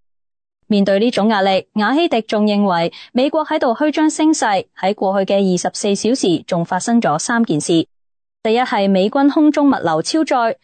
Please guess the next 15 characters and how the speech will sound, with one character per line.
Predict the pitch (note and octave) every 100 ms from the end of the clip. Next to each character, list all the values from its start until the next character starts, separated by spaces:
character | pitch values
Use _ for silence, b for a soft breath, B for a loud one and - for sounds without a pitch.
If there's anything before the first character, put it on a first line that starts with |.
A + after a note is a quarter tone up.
| _ -
十 | -
四 | D4+ E4+ E4
架 | D#4+
C | D#4+ -
十 | F4+ -
七 | - -
全 | - F3 D#3+
球 | E3 D#3+
霸 | A3 G#3+
王 | F#3+ E3
戰 | E3+ A3
略 | G#3
運 | F#3 G#3
輸 | G3+ G3+ D4
機 | D#4 D#4